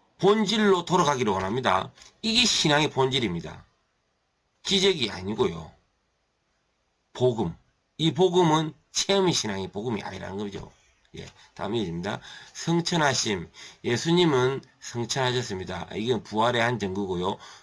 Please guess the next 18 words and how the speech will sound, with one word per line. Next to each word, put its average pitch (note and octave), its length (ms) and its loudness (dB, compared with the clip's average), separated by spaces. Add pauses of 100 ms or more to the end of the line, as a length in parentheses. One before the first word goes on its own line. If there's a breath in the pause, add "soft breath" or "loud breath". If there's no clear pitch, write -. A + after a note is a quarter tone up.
주께서 D3+ 540 -4
지금도 D#3+ 360 2
하나님 D3+ 400 2
우편 - 280 -4
앉아 C3+ 260 0
계시다는 F#2+ 440 -6
겁니다. D#2+ 360 -10 (220 loud breath)
그래서 D#3+ 360 0
우리를 B2+ 420 -2
위해서 A2 200 2
중보기도 G#2 500 -4
하시고, E2 540 -10 (760)
어, E2+ 260 -12 (320)
또 F#2 120 -4
우리를 A#2+ 300 0
구원케 G#2 380 -4
하시고, - 420 -12 (540)
예. - 180 -18